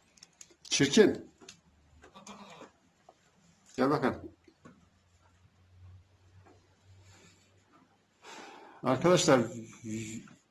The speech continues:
kanalımı takip etmeyi unutmayın. Ee, videolarıma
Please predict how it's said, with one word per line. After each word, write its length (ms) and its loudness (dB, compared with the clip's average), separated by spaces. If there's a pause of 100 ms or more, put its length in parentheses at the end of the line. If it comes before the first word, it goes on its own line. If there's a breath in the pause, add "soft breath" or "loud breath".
(680)
kanalımı 440 4
takip 320 2
etmeyi 320 6
unutmayın. 640 6 (1200 soft breath)
Ee, 340 0 (140)
videolarıma 840 4